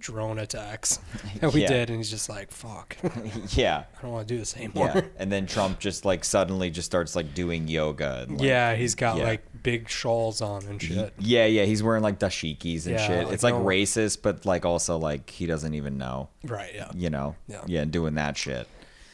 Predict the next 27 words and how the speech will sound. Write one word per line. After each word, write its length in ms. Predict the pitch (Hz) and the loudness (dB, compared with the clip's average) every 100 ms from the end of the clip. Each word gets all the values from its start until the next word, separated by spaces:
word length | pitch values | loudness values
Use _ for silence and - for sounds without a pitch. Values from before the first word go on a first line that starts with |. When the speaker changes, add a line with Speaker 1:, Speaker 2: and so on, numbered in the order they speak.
| - - - - | -20 -20 -16 -2
Speaker 1:
Um, 500 | 120 127 127 127 117 | 2 4 4 4 4
Speaker 2:
And, 160 | 113 135 | 2 4
and 120 | 139 | 4
that's 240 | 143 147 160 | 4 4 4
what, 160 | 160 - | 0 2
and, 240 | 127 135 - | 0 0 -2
and, 260 | 131 127 113 _ - _ - - - - - | -2 -2 -6 _ -20 _ -20 -20 -20 -20 -4
I 40 | 123 | 2
mean, 180 | 143 131 | 2 4
that's, 260 | 139 160 | 4 2
and 200 | - 143 | 0 2
then 160 | 151 160 | 4 4
it, 180 | 160 139 | 2 2
and 280 | 135 139 147 | 4 4 4
then 300 | 147 147 123 | 4 2 0
that's 240 | 139 147 165 | 2 2 2
what 160 | 160 | 2
happens. 460 | 117 113 131 101 92 | 4 4 4 2 0
I 40 | |
mean, 180 | 101 101 | 0 2
basically, 640 | 107 131 143 131 120 110 104 | 2 4 2 2 2 4 2
he 280 | 92 120 123 | 0 0 2
gets 240 | 127 127 | 2 2
into 180 | 127 120 | 0 0
the 140 | 110 | 0
Dharma, 380 | 101 113 117 110 | 4 6 6 4
which, 320 | 101 104 104 | 4 2 2